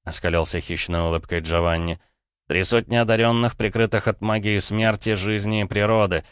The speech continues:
Мой дрожайший Дон Чезаре, вам это ни на что не намекает?» «Намекает?» «Да это прямое заявление о предстоящем реванше, и только от мудрости их позиции зависит, насколько кровавой будет новая война.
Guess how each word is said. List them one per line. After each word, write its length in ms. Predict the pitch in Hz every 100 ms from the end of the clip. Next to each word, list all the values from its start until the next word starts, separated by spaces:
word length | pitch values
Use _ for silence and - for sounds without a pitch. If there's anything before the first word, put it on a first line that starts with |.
| _ _ -
Мой 200 | 87 82
дрожайший 640 | 87 82 87 85 - 87
Дон 260 | 85 90
Чезаре, 560 | 87 90 90 87 90 80 - -
вам 280 | 80 98 110
это 180 | 107 110
ни 80 |
на 120 | 110 104
что 200 | - 123
не 100 | 127
намекает?» 580 | 123 123 127 123 123 - _ _ _ _ _ _ _
«Намекает?» 760 | 71 85 80 - 76 78 92 - _ _ _ _ -
«Да 160 | -
это 180 | 98 110
прямое 380 | 104 107 113 117
заявление 680 | 104 110 95 98 101 110 107
о 140 | -
предстоящем 800 | 98 92 - 101 92 90 - 92
реванше, 540 | 92 95 101 90 80 - _ _ -
и 60 |
только 280 | 123 123 127
от 120 | 117
мудрости 480 | 127 127 120 117 120
их 180 | 113 -
позиции 600 | 110 101 104 82 95 90
зависит, 520 | 82 85 85 90 -
насколько 460 | 87 - 90 82 82
кровавой 500 | 87 82 85 82 82
будет 340 | 80 82 78
новая 360 | 82 80 82 78
война. 480 | 82 82 82 80